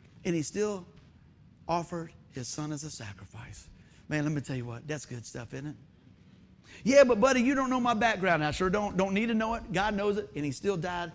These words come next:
for you so that you can come boldly to the throne of grace, that you can have your sins washed away as far as the east is to the west. Done. Finished. Done.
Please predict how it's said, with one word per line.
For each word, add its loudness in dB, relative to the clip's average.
for -6
you -2
so -6
that 0
you -2
can -8
come -4
boldly 0
to -4
the -4
throne -4
of -6
grace, -10
that 0
you -4
can -4
have -2
your -2
sins -4
washed -6
away 0
as -6
far -6
as -4
the -12
east -10
is -16
to -10
the -8
west. -12
Done. -2
Finished. -8
Done. 0